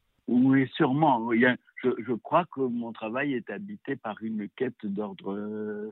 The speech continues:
spirituel, oui, probablement. Alors, je, je sais que je traverse pas mal de contradictions avec tout ça. J'ai, j'ai passé quatre, cinq ans à travailler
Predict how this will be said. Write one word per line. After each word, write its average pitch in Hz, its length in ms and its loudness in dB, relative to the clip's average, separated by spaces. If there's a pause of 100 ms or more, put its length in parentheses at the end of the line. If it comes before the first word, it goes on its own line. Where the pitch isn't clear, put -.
(120)
spirituel, 147 680 2
oui, 113 160 2
probablement. 127 720 0 (460)
Alors, 113 280 2 (280)
je, 131 180 0
je 135 240 0
sais 180 120 4
que - 120 -8
je 135 80 -2
traverse 120 440 0 (260)
pas 117 120 0
mal 120 240 2
de 107 220 -2
contradictions 117 760 -4
avec 101 260 0 (100)
tout - 120 -12 (100)
ça. 170 180 -2 (440)
J'ai, 110 300 0
j'ai 107 160 -6
passé 113 560 2
quatre, 107 220 -6
cinq 113 260 -2
ans 135 120 4
à 110 80 0
travailler 107 580 0